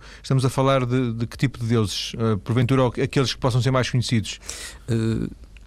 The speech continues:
Speaker 2: con-, conforme falámos há pouco, eh, associando os druidas à sociedade celta, eh, os celtas estavam por toda a Europa. Eh, e se nós formos analisar as divindades, eh, celtas que existiram, eh,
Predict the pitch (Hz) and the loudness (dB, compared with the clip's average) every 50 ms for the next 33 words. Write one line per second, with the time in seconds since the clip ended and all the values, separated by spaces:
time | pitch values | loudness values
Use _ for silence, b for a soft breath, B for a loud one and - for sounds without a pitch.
0 | - - - - - - - 147 147 - - 151 - 180 165 156 - - 165 156 | -16 -16 -14 -14 -12 0 0 0 2 4 2 2 2 4 2 2 2 4 4 4
1 | 147 135 143 135 - - 165 160 165 - - - 143 123 123 120 120 120 117 117 | 6 6 4 2 4 4 2 2 2 -4 -4 0 2 4 4 4 4 4 4 4
2 | 113 113 - 123 123 - - - 127 - - - 151 151 143 135 147 143 127 127 | 2 2 2 0 0 2 2 2 2 2 2 4 4 4 4 4 2 2 0 2
3 | 123 135 139 143 135 117 113 113 110 - - - 127 - - 131 - - 127 123 | 2 4 4 4 4 4 2 2 0 0 0 0 0 2 2 2 2 2 2 2
4 | - - - 143 131 120 - 110 107 - B B B B B B B B - - | 2 2 2 2 2 2 2 0 -2 -2 B B B B B B B B 0 2
5 | 123 123 123 120 120 117 117 117 117 113 - 127 - 156 139 135 139 - - 135 | 4 4 6 4 4 4 4 2 2 2 2 2 2 2 2 2 2 2 2 4
6 | 135 135 123 - - - 135 127 127 131 127 120 107 - - 104 107 - B B | 4 2 2 0 0 2 2 4 4 4 4 2 0 0 -2 -4 -4 -6 B B
7 | B B B B B - 127 123 120 123 120 120 120 117 113 107 95 - - - | B B B B B 0 2 4 4 4 4 4 4 2 2 0 -2 -4 -8 -12
8 | - - 120 - - - 143 139 135 - - - 147 139 139 127 135 139 143 143 | -6 -2 0 0 2 4 2 2 2 2 2 2 4 4 4 4 4 4 4 4
9 | 139 135 123 117 135 143 135 131 127 127 127 120 120 127 127 135 135 127 139 135 | 4 4 2 2 2 2 2 2 2 0 0 -2 0 0 2 4 4 4 4 4
10 | 131 - - - - - - 131 123 120 117 117 113 110 110 113 113 113 - - | 2 2 0 -2 -2 -2 0 0 2 2 2 2 2 0 0 -2 -2 -4 -6 -8
11 | - - - - - 143 135 123 113 120 113 - - - - 131 - - - - | -10 -6 -2 0 2 4 2 2 2 2 0 0 0 0 0 2 2 2 0 2
12 | - 165 151 131 123 120 - - 123 117 113 113 110 110 107 104 104 104 | 2 2 4 4 4 2 2 2 2 2 2 2 2 2 0 0 0 -2